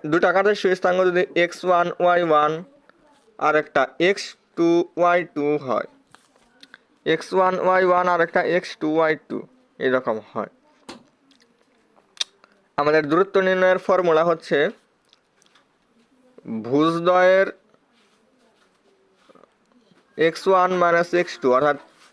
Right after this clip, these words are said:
ভুজদ্বয়ের অন্তর হোল স্কয়ার, কোটিদ্বয়ের অন্তর হোল স্কয়ার এবং দুইটার সমষ্টির বর্গমূলের সমান।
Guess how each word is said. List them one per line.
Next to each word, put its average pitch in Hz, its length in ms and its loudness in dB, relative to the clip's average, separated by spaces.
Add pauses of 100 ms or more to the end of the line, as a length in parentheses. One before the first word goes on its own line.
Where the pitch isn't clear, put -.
(280)
ভুজদ্বয়ের 175 680 2 (140)
অন্তর 190 600 2 (560)
হোল 160 180 2
স্কয়ার, 175 460 0 (2250)
কোটিদ্বয়ের 196 600 2
অন্তর 190 340 2
হোল 156 220 2
স্কয়ার 120 440 0 (540)
এবং 143 340 2
দুইটার 175 360 2 (100)
সমষ্টির 190 720 0 (920)
বর্গমূলের 160 720 2
সমান। 120 440 -4